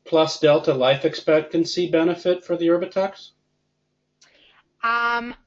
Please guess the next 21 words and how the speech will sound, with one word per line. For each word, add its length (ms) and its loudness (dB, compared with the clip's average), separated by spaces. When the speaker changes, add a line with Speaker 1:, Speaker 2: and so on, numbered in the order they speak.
Speaker 2:
I 480 -6
do 340 -4
believe 640 -6
that 220 -6
there 320 -2
is, 440 -2
again, 760 -4
yes, 280 -6
yes, 300 -6
but 220 -6
only 540 -2
if, 260 -2
um, 600 -4
you 160 -6
don't 280 -2
have 220 -6
the 140 -6
certain 280 -6
genetic 480 -10
mutation. 840 -16
So. 260 -12